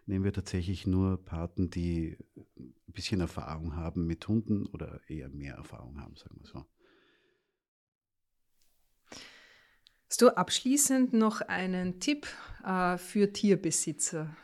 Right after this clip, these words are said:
Speaker 2: Irgendwas, was man sich, <laughs> woran man vielleicht nicht denkt oder was man sich gerne merkt?
Speaker 1: Also uns ist wirklich wichtig, äh, wenn sich Menschen Tiere zulegen möchten,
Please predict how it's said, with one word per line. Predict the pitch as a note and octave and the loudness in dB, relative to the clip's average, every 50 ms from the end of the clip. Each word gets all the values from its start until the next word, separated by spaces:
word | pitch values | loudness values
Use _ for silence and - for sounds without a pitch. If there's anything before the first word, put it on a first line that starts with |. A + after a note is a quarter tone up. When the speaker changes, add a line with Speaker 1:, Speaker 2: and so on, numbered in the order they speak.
| - - | -12 -8
Speaker 2:
Irgendwas, | G3+ F#3+ F3+ F3+ E3 E3+ E3+ E3+ | -4 -4 -4 -2 -2 -2 -2 -2
was | E3+ E3 - | -4 -4 -4
man | F3 E3 D#3 | -4 -4 -6
sich, | D#3 - E3 D#3+ - - - - - - - - - - | -6 -6 -6 -6 -6 -8 -8 -10 -12 -12 -12 -14 -4 -4
<laughs> | E3 - - - - - - - - - - - - - - - - - F3+ - | -4 -4 -2 -8 -12 -10 -10 -12 -14 -18 -20 -20 -20 -20 -20 -14 -14 -12 -10 -8
woran | E3 D#3+ E3 D#3 E3 F#3 | -2 -2 4 6 8 8
man | G#3 G3+ G3 | 8 8 8
vielleicht | G3 G3 F#3 - - | 8 6 6 6 6
nicht | G#3+ F#3+ - - | 2 0 4 8
denkt | G#3+ A3+ C#4 C4 - A3+ | 10 10 10 10 10 8
oder | G3+ G3 F#3+ F#3 F#3 | 6 6 4 4 2
was | F#3 F#3 F#3+ | 2 2 2
man | F#3+ F#3 F#3 | 0 0 -2
sich | F#3+ F#3+ - - | -2 -4 -4 -4
gerne | - E3+ F3+ F#3 | -2 -2 0 -2
merkt? | F3+ E3+ - - A#3 - - - - - _ _ _ _ _ _ _ _ _ _ _ _ _ _ _ _ _ _ _ _ _ _ _ _ | -2 -2 -2 -4 -6 -8 -10 -18 -20 -20 _ _ _ _ _ _ _ _ _ _ _ _ _ _ _ _ _ _ _ _ _ _ _ _
Speaker 1:
Also | - A#2 G#2+ A2 A2+ G#2+ G#2+ - - | 0 2 4 4 4 2 2 0 2
uns | A#2+ B2 C#3 - | 6 6 6 6
ist | B2 G#2+ F#2 | 6 4 6
wirklich | A2+ A#2 - - F#2+ F2 F#2 | 6 4 4 2 0 4 6
wichtig, | G#2 G2+ - - A2 G#2 G#2+ - - - | 4 4 6 2 2 2 2 -4 -10 -10
äh, | - F#2+ D#2+ D#2+ E2+ D2+ D#2+ F2+ G#2 G2 G2+ A2+ A2+ - _ _ | -10 -8 -8 -8 -8 -8 -10 -12 -14 -14 -16 -18 -20 -20 _ _
wenn | D3 B2+ - - G#2+ G2+ G2+ G2+ G2+ G2+ | -20 -20 -18 -14 -6 -2 0 2 2 2
sich | - G#2+ F#2 - - - | 2 -2 -4 -4 -4 -4
Menschen | F#2+ F#2+ G2 G2+ G2 - - G#2+ G2+ G2 F#2+ F#2+ F#2 - - - _ - _ _ _ _ _ _ _ _ _ _ _ - | 0 2 4 4 4 4 4 6 6 6 6 4 2 -2 -10 -20 _ -20 _ _ _ _ _ _ _ _ _ _ _ -6
Tiere | - G#2+ G#2 A2 A2+ G#2+ G#2 G2+ G2 | -2 2 4 6 6 6 6 4 2
zulegen | - - - A2 A2 G#2 G#2+ G#2 G2 G2 F#2+ | 0 0 4 4 6 6 6 6 6 6 6
möchten, | G2 G#2 G#2 - - - G2+ G2+ G2+ F#2+ - | 6 6 6 4 4 6 6 6 6 4 0